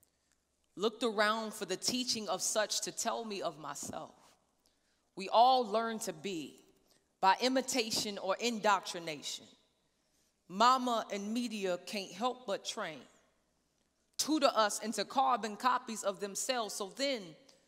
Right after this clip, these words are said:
knowing who we are or what we should be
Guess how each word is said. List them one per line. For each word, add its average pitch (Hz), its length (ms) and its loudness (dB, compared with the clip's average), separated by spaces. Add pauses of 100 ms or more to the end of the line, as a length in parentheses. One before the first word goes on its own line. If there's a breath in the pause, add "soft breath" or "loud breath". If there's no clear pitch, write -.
(260 soft breath)
knowing 247 380 2
who 214 180 -6
we 208 180 -4
are 240 400 6
or 208 120 4
what 196 180 -2
we 196 120 -8
should 226 380 -2
be 196 140 -6